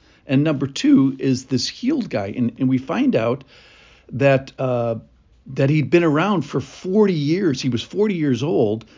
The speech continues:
lame from birth, and everybody knew him. And so when he got healed, it was a real, uh, witness and testimony, and,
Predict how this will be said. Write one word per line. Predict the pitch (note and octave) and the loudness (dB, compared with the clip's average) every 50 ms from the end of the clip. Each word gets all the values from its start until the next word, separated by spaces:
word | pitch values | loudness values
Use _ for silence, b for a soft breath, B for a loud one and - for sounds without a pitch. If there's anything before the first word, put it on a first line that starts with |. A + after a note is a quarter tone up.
| b b - | b b -4
lame | - A#2+ C3+ D3+ F3 A3 A3+ | 2 4 4 6 6 4 2
from | - - A#3 G#3+ | 2 2 0 2
birth, | F#3 D#3 A#2+ A2+ C3+ F#3 - - _ b b b b b b b b _ _ _ - | 2 2 0 0 0 -4 -6 -16 _ b b b b b b b b _ _ _ -2
and | D3+ D#3+ E3 | -2 0 2
everybody | G3 F#3 E3+ F3+ E3 F#3+ F3 F3 F3 | 2 4 4 4 4 4 2 2 2
knew | F3+ A3+ C4 B3 | 4 4 4 4
him. | G#2+ F2 - - _ _ _ _ _ _ _ _ _ _ _ _ _ _ _ - | 2 -2 -6 -12 _ _ _ _ _ _ _ _ _ _ _ _ _ _ _ -4
And | B2 A#2 - | -4 -2 0
so | - D3+ | 0 2
when | D3+ D#3+ | 2 2
he | E3 D3 | 0 0
got | E3+ D3+ C#3 | -2 -4 -4
healed, | B2 - - B3 C#4+ A3+ C#3 B2 B2 B2 - - | -6 -4 0 2 4 4 4 4 2 -2 -6 -6
it | - C3+ C3 C#3+ | -6 -6 -4 -2
was | C#3 C3+ A#2+ | -2 -2 0
a | C3 A#2 | -2 -2
real, | G#2+ G#2+ B2+ E3 F3 E3 D#3 D#3+ D3 C3 C3+ b b b b b b b b b - | -4 -4 -6 0 2 2 4 2 0 0 -4 b b b b b b b b b -8
uh, | B2+ A#2+ B2 A#2+ A#2 A#2 A#2 A2+ G#2+ A2 - - | -6 -4 -2 -2 -2 -2 -4 -6 -8 -12 -18 -16
witness | - C#3 B2 B2 B2 - - - C#3 A#2+ G#2+ - - - | -12 -10 -6 2 4 4 4 4 -2 -6 -6 -6 -6 -6
and | C3 A2+ A2+ - | -4 -6 -6 -4
testimony, | - E3+ F#3 - - D#3+ B2 G#2+ G#2+ A2 A2+ A#2 B2+ - | -2 -2 -2 -2 -2 -2 -2 -2 -2 -2 -2 -2 -2 -4
and, | - A#2 A#2 A#2 A#2 A2 G#2+ G2+ | -4 -6 -6 -4 -4 -6 -6 -8